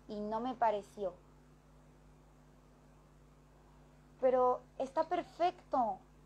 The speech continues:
y está genial. Esto no se trata tampoco de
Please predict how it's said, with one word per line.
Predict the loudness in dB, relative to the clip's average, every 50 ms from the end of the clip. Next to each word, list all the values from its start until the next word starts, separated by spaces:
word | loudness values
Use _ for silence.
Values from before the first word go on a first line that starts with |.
| -10
y | -6 -4
está | -4 -4 -2 -4 -4
genial. | -4 -4 -6 -4 -2 -2 -2 -2 0 0 0 -2 -4 -6 -10 -20 -20 -20 -20 -20 -20 -20 -20 -20 -20 -20 -8 -2
Esto | -2 -2 -2 -2 -2 -2 -2 -2 -4 -8 -20 -20 -20 -20 -20 -20 -20 -16 -8 -4
no | -2 -2 -2 -2
se | -4 -8 -8
trata | -4 0 0 0 0 0 -4 -4
tampoco | 0 0 -2 -2 -2 0 2 2 2 4 2 2 2 2 0 -6 -12 -20 -20 -20 -20 -14 -10
de | -4 0 2 2 2 2 0 -2